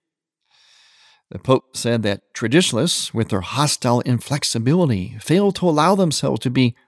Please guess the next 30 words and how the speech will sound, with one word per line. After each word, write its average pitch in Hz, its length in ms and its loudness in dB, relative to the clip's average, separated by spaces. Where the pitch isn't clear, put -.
surprised 202 760 0
by 101 160 0
God. 90 340 -6
And 95 160 -8
then 123 260 2
he 110 120 -2
said, 101 540 -2
"To 110 100 -4
speak - 460 0
of 127 100 2
the 127 80 0
reform 156 720 2
of 120 140 2
the 120 80 2
reform," 120 960 0
meaning 117 180 0
the 110 80 -2
reform 107 520 0
of 98 140 -2
the 98 300 -4
liturgy 107 420 2
since 95 260 -6
the 104 60 -6
Second 110 300 -4
Vatican 92 320 -6
Council 113 580 0
in 101 160 -6
the 98 140 -4
Latin 101 340 -2
Rite, 90 280 -6